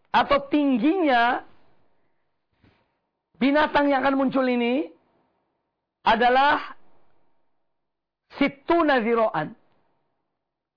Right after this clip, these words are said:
Enam puluh hasta. Enam puluh has-, hasta, itu tingginya.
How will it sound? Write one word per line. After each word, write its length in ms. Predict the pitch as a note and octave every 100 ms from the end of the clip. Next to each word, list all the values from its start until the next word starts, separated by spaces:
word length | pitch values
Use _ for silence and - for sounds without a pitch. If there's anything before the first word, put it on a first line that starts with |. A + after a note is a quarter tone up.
| -
Enam 400 | B3 C#4+ E4 D#4+ D4+
puluh 160 | D#4 C#4
hasta. 560 | B3+ - - - - - _ _ _ _ _ _
Enam 240 | G3+ B3 A#3+
puluh 160 | B3
has-, 320 | C#4 A#3+ C#4+ - - -
hasta, 320 | - - -
itu 160 | G#3+ B3
tingginya. 420 | C4+ B3+ A#3+